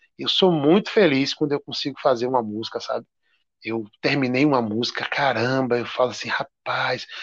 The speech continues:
porque quando você faz uma música, o compositor, é, a, a, o co-, a composição, ela é a raiz da coisa toda, né?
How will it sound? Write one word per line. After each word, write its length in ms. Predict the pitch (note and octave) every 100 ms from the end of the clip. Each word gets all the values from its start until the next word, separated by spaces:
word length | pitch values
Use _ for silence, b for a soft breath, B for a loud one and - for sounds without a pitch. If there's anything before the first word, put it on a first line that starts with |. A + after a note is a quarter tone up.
| B
porque 420 | - A3+ A3 A3 G#3+
quando 240 | A3+ A#3+
você 240 | G#3+ F#3 D#3
faz 300 | - C3+ B2+
uma 180 | B2
música, 540 | A2 A#2+ D3 F3 B2+ A#2+
o 80 | B2
compositor, 800 | C#3 - A#2 G#2+ - D3 F#3 F#3 _ B B B B B B -
é, 240 | D3 - - -
a, 280 | F3 - G3
a, 20 |
o 100 | A#3
co-, 220 | A3 G#3
a 260 | G#3+ - G#3+
composição, 600 | A3+ A3 G#3 G3 - G3+
ela 100 | G3+
é 40 |
a 20 | G#3
raiz 520 | G#3 E3 D#3+ A3+ A3+
da 140 | F3+
coisa 280 | - D#3+ C#3
toda, 340 | - C3 C3 A#2+
né? 180 | C#3